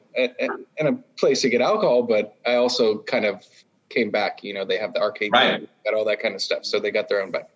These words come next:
Speaker 1: And then you guys obviously have your own vibe. Um, you know, in, in my own preference, you know, it's a, it's a really chill vibe, and I really, really dig it. Um, and it's something that, you know, like Uppy said, um, I don't think we have a lot of in this region,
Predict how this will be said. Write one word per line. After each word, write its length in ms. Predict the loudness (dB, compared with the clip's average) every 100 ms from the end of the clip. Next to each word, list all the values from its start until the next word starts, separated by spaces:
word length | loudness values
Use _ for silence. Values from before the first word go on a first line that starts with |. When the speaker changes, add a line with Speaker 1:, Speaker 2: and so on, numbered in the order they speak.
| _
Speaker 1:
And 420 | -18 -18 _ -4
then 120 | -2 2
you 120 | 4
guys 220 | 4 2
obviously 440 | 2 2 2 2 2
have 200 | 2 2
your 160 | 4 4
own 180 | 2 -2
vibe. 220 | -6 -8 _ _ _ _ _
Um, 440 | -6 -4 -4 -8 -14 -20 -20 _ -18
you 100 | -14
know, 120 | -14 -16 _ _ -16 -16 _ _ _ _
in, 260 | -4 -4 -6 -10
in 80 | -10
my 100 | -12
own 60 | -10
preference, 600 | -4 -4 -4 -10 -10 -18 _
you 80 | -18
know, 260 | -14 -14 -10
it's 220 | -10 -10
a, 40 | -18
it's 460 | _ _ _ -20
a 40 | -20
really 180 | -18 -14
chill 260 | -4 -2 -2
vibe, 320 | 0 0 -2
and 100 | -6
I 60 |
really, 480 | -6 -4 -4 -4 -8 _ _
really 220 | -4 -4
dig 240 | -4 0 0
it. 220 | 0 0
Um, 280 | 2 4 2
and 100 | -2
it's 260 | -4 -8 -2
something 340 | 0 0 -2
that, 260 | 0 0 0
you 80 | -4
know, 200 | -4 -4
like 220 | -2 -4 -2
Uppy 240 | -2 -2 -6
said, 360 | 0 0 0 -6 -20 -20 _ 0
um, 260 | 0 0 -2
I 80 | 2
don't 220 | 2 2
think 200 | 2 2
we 140 | 2
have 240 | 2 2 4
a 60 |
lot 280 | 4 4 4
of 160 | 4 4
in 120 | 2
this 180 | 2 2
region, 440 | 2 2 0 -4